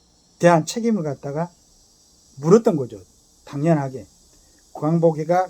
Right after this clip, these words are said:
김영석 독립기념관 임명을 이유로 정부를 친일로 몰아가고 여기에 더불어민주당 야당들이, 에, 친일몰이에 나서면서 정부가 칠십구 주년 광복절 기념식에 광복회와 야당들이 불참하기로 했다.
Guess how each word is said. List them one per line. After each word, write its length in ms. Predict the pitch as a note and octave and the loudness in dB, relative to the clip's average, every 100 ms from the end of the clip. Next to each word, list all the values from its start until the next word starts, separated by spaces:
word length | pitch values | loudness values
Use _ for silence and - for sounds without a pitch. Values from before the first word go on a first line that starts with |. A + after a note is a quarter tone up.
| - | -8
김영석 640 | - D#3+ F3+ F#3 G#3+ G#3 _ _ | -8 -4 -4 -2 -2 -4 _ _
독립기념관 880 | D#3+ D#3+ F3 E3 E3 D#3+ E3+ F#3 D3 | -8 -6 -8 -6 -4 -2 -4 -6 -6
임명을 420 | D3 D3+ E3 D#3+ | -6 -2 -2 -2
이유로 360 | C3 B2 C#3 F3 _ _ _ | -4 -6 -8 -8 _ _ _
정부를 520 | - D3 D3 E3 D3 | -6 -4 -2 -2 -4
친일로 580 | - A#3 A3+ A3 G#3 G#3+ - _ _ _ _ _ _ _ _ _ | -6 -2 -2 0 0 -2 -8 _ _ _ _ _ _ _ _ _
몰아가고 540 | D3 D#3+ E3+ C3+ A2 - C#3 | 4 4 4 0 -8 -16 -4
여기에 300 | D3 D#3 E3+ | -2 0 0
더불어민주당 800 | D#3+ D#3 D#3+ D3+ D3 D#3 D#3 D3+ | -2 -2 -2 -2 -4 -4 -4 -2
야당들이, 580 | D3 D3 C#3+ C#3+ G3 G#3 _ _ _ _ _ _ _ _ C#3 | -2 0 -2 -4 -6 -10 _ _ _ _ _ _ _ _ -14
에, 100 | C3 | -10
친일몰이에 640 | - A3 G3+ E3 D#3+ F3 | -2 -2 2 2 2 0
나서면서 640 | E3 C#3+ D3 D3 C3+ - B2+ | 0 -4 -4 -4 -4 -8 -10
정부가 360 | D3 C#3+ D3+ D3 | -10 -4 -6 -4
칠십구 1000 | - A3+ - - _ _ _ _ - E3 | -8 -8 -10 -16 _ _ _ _ -12 -8
주년 280 | E3 F#3 G3+ | -4 -2 -2
광복절 520 | D#3+ E3 E3 - F#3 | -2 -2 -2 -2 -6
기념식에 600 | E3 D#3+ D#3 D3 F3 A3 - _ _ - | -4 -8 -8 -8 -4 -6 -6 _ _ -8
광복회와 720 | D#3 D3+ D3+ - D#3+ E3+ E3 | -6 -4 -6 -4 -2 -2 -2
야당들이 520 | D3 D3 D3 D3+ E3 | -4 -2 -2 -4 -8
불참하기로 520 | - D3+ F3+ D#3+ B2+ | -10 -10 -6 -4 -6
했다. 180 | A2 - | -14 -20